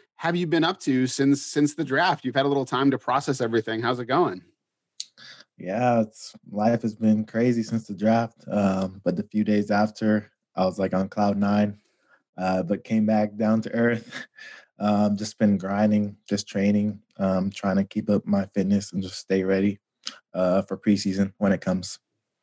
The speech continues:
Speaker 1: Yeah, it's, uh, ha-, has, has the past year been, been a challenge as far as staying fit and everything like that with the, with the pandemic going on? I know it's been difficult for everybody, but especially I think a lot of, a lot of athletes.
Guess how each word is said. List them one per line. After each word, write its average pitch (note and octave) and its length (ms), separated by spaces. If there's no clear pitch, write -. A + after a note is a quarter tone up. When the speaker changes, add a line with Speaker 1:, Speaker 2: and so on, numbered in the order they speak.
Speaker 1:
Yeah, B2 340
it's, C#3+ 260
uh, D#3 400
ha-, D3 220
has, E3 260
has D3+ 200
the D#3 100
past D#3+ 340
year D#3 220
been, C3+ 420
been B2+ 120
a A#2+ 80
challenge D3 460
as C3+ 120
far C3 220
as A#2 100
staying B2+ 360
fit C3+ 340
and C#3+ 80
everything C#3+ 280
like C#3 180
that C3+ 200
with B2+ 160
the, A#2+ 80
with A2+ 140
the G2+ 80
pandemic A#2+ 500
going C3 220
on? B2+ 100
I B2 60
know C3 100
it's C3 80
been B2 140
difficult A2 320
for A2 100
everybody, G#2+ 440
but G2 140
especially A2+ 480
I F#2 60
think G2+ 220
a G#2+ 40
lot G2+ 160
of, D2+ 120
a - 20
lot G#2 160
of E2 60
athletes. E2+ 560